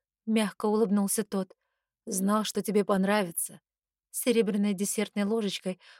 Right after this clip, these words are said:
он поддел небольшой кусочек и поднес к моим губам. "Что ты делаешь?" — хрипло поинтересовалась я,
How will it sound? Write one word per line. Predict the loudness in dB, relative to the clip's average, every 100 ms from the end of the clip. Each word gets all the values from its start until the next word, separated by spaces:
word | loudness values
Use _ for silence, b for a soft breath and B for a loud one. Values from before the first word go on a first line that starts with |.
| -2
он | 0 2
поддел | 0 2 2
небольшой | 2 2 0 -2
кусочек | -2 -2 0 -2 -4 -8
и | -6
поднес | -4 -4 -2 -2 -4
к | -6
моим | -4 -4
губам. | -4 -4 -4 -8 -14 _ _
"Что | -10 -4 -4 -4 _
ты | -6 -4
делаешь?" — | -2 2 4 4 2 2 -4 _ _ _ -6
хрипло | 0 0 0 -4
поинтересовалась | -2 0 2 0 0 0 0 -2 -4
я, | -4